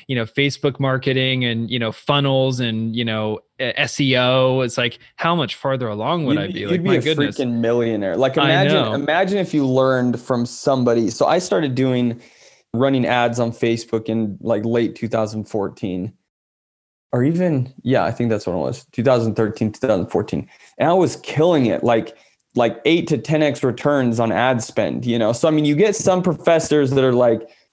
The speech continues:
Speaker 2: "Yeah, it's a waste of time." And then you get people that are actually doing it, that are making money. Imagine if you learned from somebody that was, like, making money, they'd be like, "Go all in, spend all your money, get investment." You know, it doesn't even matter what the product is, just spend all your money on Facebook. You'd be freaking,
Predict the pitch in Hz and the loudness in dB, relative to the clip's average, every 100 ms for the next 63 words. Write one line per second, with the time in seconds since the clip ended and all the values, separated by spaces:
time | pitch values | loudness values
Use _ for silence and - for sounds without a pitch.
0 | _ - 131 143 127 123 131 135 123 135 | _ 0 2 2 2 2 2 0 -4 0
1 | 135 117 135 180 190 180 196 170 156 - | 0 2 0 0 0 2 2 2 2 2
2 | 147 147 - 147 139 123 120 135 143 131 | -2 -2 -2 0 2 0 0 2 2 2
3 | 104 110 120 123 131 123 120 123 160 180 | 0 0 0 0 -2 -2 -2 0 0 0
4 | 185 139 123 143 131 127 - 131 123 123 | 0 0 2 0 -2 -4 -2 0 0 0
5 | 120 117 117 - _ _ _ - 127 - | 2 0 0 -6 _ _ _ -2 0 -2
6 | - 127 139 156 147 127 120 139 156 117 | -4 2 2 2 0 2 2 2 2 2
7 | 123 151 139 127 120 123 135 - 123 127 | 2 2 2 2 2 0 0 2 2 2
8 | 120 110 - 131 123 - 135 143 135 127 | 2 -2 -2 -2 0 2 4 4 4 2
9 | 123 117 113 127 135 117 131 123 135 123 | 2 0 -2 -2 0 2 0 0 -4 -4
10 | - _ _ _ 131 127 123 147 190 151 | -6 _ _ _ 0 2 2 2 2 2
11 | 131 139 147 131 113 - 123 123 110 110 | 4 4 4 2 0 0 2 2 0 -4
12 | 113 117 - - 143 135 - 143 160 151 | -4 -8 -6 -2 0 0 2 4 4 4
13 | 139 131 131 123 127 123 127 139 180 170 | 2 2 0 0 -2 -2 -2 -2 -2 -4
14 | - _ _ - 135 117 | -8 _ _ -2 0 -2